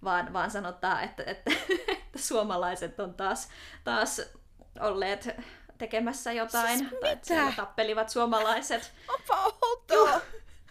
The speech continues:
Speaker 2: Mä en oikein edes
Speaker 1: Siis
Speaker 2: ymmärrä
Speaker 1: se on
Speaker 2: tätä
Speaker 1: tosi
Speaker 2: konseptia
Speaker 1: outo
Speaker 2: nyt,
Speaker 1: juttu.
Speaker 2: mutta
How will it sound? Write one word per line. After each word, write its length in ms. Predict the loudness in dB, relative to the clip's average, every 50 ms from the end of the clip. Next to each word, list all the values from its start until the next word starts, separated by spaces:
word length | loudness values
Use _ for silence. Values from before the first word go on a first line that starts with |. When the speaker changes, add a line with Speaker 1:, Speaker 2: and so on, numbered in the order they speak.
| -20 -20 -20 -20 -20 -20 -20 -16 -6
Speaker 2:
Mä 80 | -2 0
en 140 | 0 0 0
oikein 220 | 0 0 2 2 2
edes 100 | 2 2
Speaker 1:
Siis 120 | 2 2
Speaker 2:
ymmärrä 240 | 4 6 6 4 4
Speaker 1:
se 60 | 2
on 60 | 2 4
Speaker 2:
tätä 120 | 4 6 6
Speaker 1:
tosi 60 | 6 6 6 4
Speaker 2:
konseptia 320 | 2 2 0 0 0 2 0
Speaker 1:
outo 100 | 2 0
Speaker 2:
nyt, 80 | 0 0
Speaker 1:
juttu. 140 | -2 -4 -4
Speaker 2:
mutta 320 | -6 -6 -4 -4 -4 -4